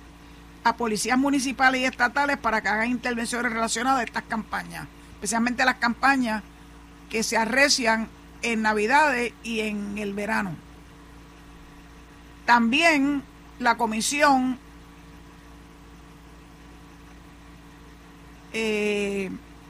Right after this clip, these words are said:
da de su presupuesto novecientos mil, son fondos federales, para el pago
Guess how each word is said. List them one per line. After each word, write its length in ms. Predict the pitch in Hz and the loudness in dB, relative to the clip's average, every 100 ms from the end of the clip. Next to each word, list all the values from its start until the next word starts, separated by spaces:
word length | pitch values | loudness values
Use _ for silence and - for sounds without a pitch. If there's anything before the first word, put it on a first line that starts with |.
| - - - - - | -20 -20 -20 -20 -10
da 280 | 220 254 277 | 2 6 8
de 120 | 294 | 6
su 180 | 285 262 | 4 0
presupuesto 680 | 277 277 277 277 311 - 247 | 2 2 0 2 2 2 2
novecientos 600 | 226 220 208 214 208 202 | 2 2 0 -2 -4 -4
mil, 160 | 262 | -2
son 160 | 277 226 | -2 -2
fondos 220 | 254 277 | 0 0
federales, 540 | 262 247 247 269 185 - - - - - - - - | 0 0 2 2 0 -10 -20 -20 -20 -20 -20 -20 -6
para 180 | - 226 | 0 2
el 80 | 226 | 0
pago 560 | - 262 285 233 214 | 4 8 8 6 0